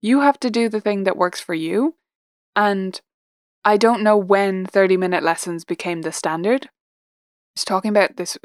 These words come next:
<laughs> with someone recently, saying, "I would love to know who did it." If anyone can tell me, I would love to know. When did they start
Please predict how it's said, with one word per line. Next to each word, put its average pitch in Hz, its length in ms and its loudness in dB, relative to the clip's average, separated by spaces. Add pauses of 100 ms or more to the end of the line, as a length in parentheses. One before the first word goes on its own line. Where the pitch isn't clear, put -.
(120)
<laughs> - 200 -14
with 233 120 -2
someone 233 340 4
recently, 202 680 2 (540)
saying, 233 280 -2
"I 262 60 2
would 247 160 2
love 285 280 4
to 277 100 2
know 285 220 6
who 269 220 4
did 339 220 4
it." - 320 2 (840)
If 214 100 -2
anyone 277 240 6
can 220 140 2
tell 247 200 2
me, 196 200 0
I 202 160 0
would 190 180 -2
love 185 200 2
to 202 60 -6
know. 175 160 0
When 320 360 2
did 311 180 4
they 240 260 4
start - 800 0